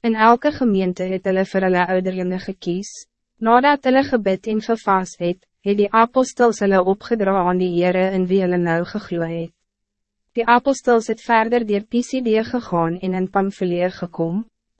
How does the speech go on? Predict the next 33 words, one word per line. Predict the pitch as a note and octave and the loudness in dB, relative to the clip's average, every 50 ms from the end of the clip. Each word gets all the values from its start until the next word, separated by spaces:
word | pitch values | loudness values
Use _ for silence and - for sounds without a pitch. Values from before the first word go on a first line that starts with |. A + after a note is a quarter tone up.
| _ | _
Daar | A3+ A3+ A3+ A#3+ | 2 4 4 4
het | B3 B3 A#3+ | 4 4 4
hulle | A#3 A3+ A3 | 2 4 2
in | G#3 G#3 G#3+ | 2 0 -2
Perge | A#3 A#3+ A#3 A#3+ B3 B3+ C#4 C#4+ | -2 0 2 2 2 2 2 0
die | C4+ C4 A3+ | 0 0 -2
woord | G3 F#3 F#3+ F#3+ F#3+ G3 - | 0 0 0 0 0 0 -6
verkondig | - - B3 B3 _ - G3+ F#3 F3 F3 F3 E3 - - | -8 -8 -8 -8 _ -2 -2 0 0 0 -2 -4 -6 -8
en | F#3 F#3 F3 | -6 -6 -2
daarna | E3+ F3 F3+ F3+ F3+ F#3+ G3+ G#3+ G#3+ A3 | 0 0 0 0 0 0 0 -2 0 0
Attalië | G3 F3+ - - F#3+ F3+ F3 E3+ F3 E3+ F3 | -2 -2 -2 -4 -4 -2 -2 -2 -2 -2 -4
toe | - F3 F3 | -6 -8 -6
vertrek. | - - F3+ F3+ - F#3+ F3+ F3 E3+ F3 - _ _ _ _ _ _ _ _ _ _ _ _ _ _ _ _ _ - | -6 -8 -8 -8 -6 -6 -6 -4 -6 -8 -10 _ _ _ _ _ _ _ _ _ _ _ _ _ _ _ _ _ 2
Daarvandaan | A3 A3+ A#3+ - - - C4+ C4+ B3+ A3+ G3+ G3 F#3+ G3 G3 | 4 4 4 2 2 -2 0 0 0 0 0 0 0 0 -2
het | G3 - G3+ | -2 0 0
hulle | G3+ G3 F#3+ | 0 0 2
na | F#3+ F#3 F#3+ G#3 G3+ | 2 0 0 0 0
Antiochië | G3+ G#3 A#3+ A#3+ A#3 A#3 - - A#3 A#3+ A#3 | 0 0 0 -4 -4 -6 -4 -4 -2 -2 -2
in | A3 G#3+ | -2 -4
Syrië | - B3 A#3+ A#3 A3 G#3 G3 F3+ F3+ F3+ - | 0 2 2 4 4 2 2 0 -2 -4 -4
gevaar, | - A3+ - - G#3 F#3+ F3 E3 E3 F3 F3+ | -6 -8 -6 -4 -2 -2 0 -2 -2 -4 -2
waar | F#3+ F#3+ G3 | 0 2 2
hulle | F#3+ F#3+ F#3+ | 4 4 4
aanvanklik | G3 G#3 G#3+ A3+ A3+ - - B3 B3 A#3 A#3+ - A#3+ G#3+ - G3+ | 4 4 4 2 0 2 2 2 2 2 2 0 0 0 0 0
aan | G3 F#3+ | 0 2
die | G3+ G#3+ G#3+ | 0 0 -2
genade | - A3+ G3 F3+ E3+ F3 F3 F3+ G#3 A3+ - | -2 -4 -2 0 0 0 2 2 0 -2 0
van | - A#3 G#3+ G3+ | 0 0 0 0
God | F#3+ - F#3+ F#3+ G3 G#3 - G#3 G#3+ | -2 -2 -2 -2 -2 -2 0 0 0
opgedra | G#3+ - - C4 A#3+ G#3+ F#3 F3+ F3 E3+ E3+ | 0 0 -4 -4 -2 -2 -2 0 0 -2 -2
was | E3+ F3 F3 E3+ - - | -2 -4 -4 -4 -6 -10
vir | - F3+ | -10 -8
die | F3+ | -8